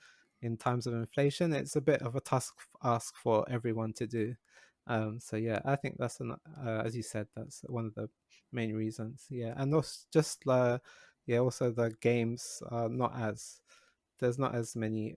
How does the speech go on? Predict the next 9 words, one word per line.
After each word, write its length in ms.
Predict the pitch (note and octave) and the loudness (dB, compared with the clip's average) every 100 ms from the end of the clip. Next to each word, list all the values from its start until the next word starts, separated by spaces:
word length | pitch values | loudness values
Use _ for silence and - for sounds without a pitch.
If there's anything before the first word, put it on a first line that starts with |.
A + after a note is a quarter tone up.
| - | -10
appealing 440 | A2+ - A#2+ A2+ | -8 0 0 0
games, 540 | G#2+ G#2+ G#2 B2 - - A#2 | 0 -2 -2 -10 -14 -10 -6
uh, 260 | G#2+ G#2+ G#2+ | -4 -6 -4
these 220 | A2 A2 | -4 -4
days 440 | - A#2+ D#3+ - - | -2 -2 -2 -4 -8
for, 280 | A#2+ A2 A#2 _ _ _ _ - - | -2 -2 -2 _ _ _ _ -20 -8
compared 400 | B2 A#2 A2+ A2 - | -8 0 -2 -2 -4
to 260 | A2+ G#2+ A2 _ _ | -2 -2 -4 _ _
before. 440 | A2 - A2 G#2+ | -10 -6 -6 -4